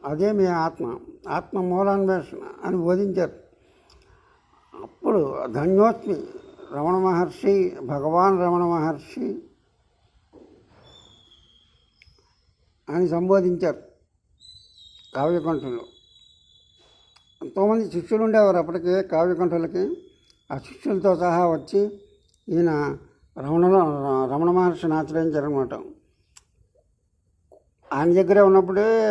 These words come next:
ఉమాసహస్రి అనే గ్రంథం, గొప్ప ఉద్గ్రంథం రాశారు సంస్కృతంలో కావ్యకంఠుడు. అది రాస్తుంటే చివరికి వచ్చేసరికి కలం ముందుకు సాగక ఆగిపోయింది.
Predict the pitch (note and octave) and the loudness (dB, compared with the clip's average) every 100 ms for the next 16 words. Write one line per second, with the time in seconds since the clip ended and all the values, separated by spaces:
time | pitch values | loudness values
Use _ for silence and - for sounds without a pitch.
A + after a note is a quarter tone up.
0 | G3 E3+ E3+ F#3+ F#3 C3+ D3+ F#3+ G3+ G3+ | 2 2 2 0 -2 -2 2 4 4 2
1 | F3+ G3+ G3+ G3+ G3+ F#3+ F#3 F#3 F3+ E3 | 2 0 0 2 4 6 4 4 2 0
2 | E3 F3+ F3 E3 E3+ D#3+ D3+ D3+ C3+ C#3 | 2 2 2 0 0 0 0 -2 -2 -4
3 | F#3 E3+ D#3 - F#3 F#3+ F#3+ F#3+ E3 D#3+ | 0 0 -2 -2 2 2 2 4 2 2
4 | - - _ _ _ _ _ _ _ _ | -4 -6 _ _ _ _ _ _ _ _
5 | - D3 D#3 E3+ E3 D#3 C#3 - _ - | -8 -8 -4 -4 -2 -4 -4 -10 _ -20
6 | - - - C3+ E3 E3 D3+ B2+ - - | -20 -18 -4 -2 -2 -4 -6 -6 -12 -16
7 | _ _ _ _ - C#3+ C#3+ E3 F3 A3+ | _ _ _ _ -12 -8 -2 -2 -2 -6
8 | F3+ F3 E3 G3 - E3+ F#3+ F#3+ G#3 F3 | 0 2 4 2 0 0 0 0 -6 -2
9 | F#3+ E3+ E3+ D#3 E3+ D#3+ F#3 - - - | -4 -2 -6 -6 -4 0 0 -2 -8 -20
10 | _ - E3 F#3+ F#3 F3 E3+ E3+ D#3+ E3 | _ -2 2 4 4 4 2 0 0 2
11 | F3+ F#3 F3+ E3+ E3+ D#3+ F#3+ F#3+ D#3+ E3 | 2 0 2 2 2 0 0 4 4 2
12 | E3 D3+ A#2 F2 | -2 -6 -6 -8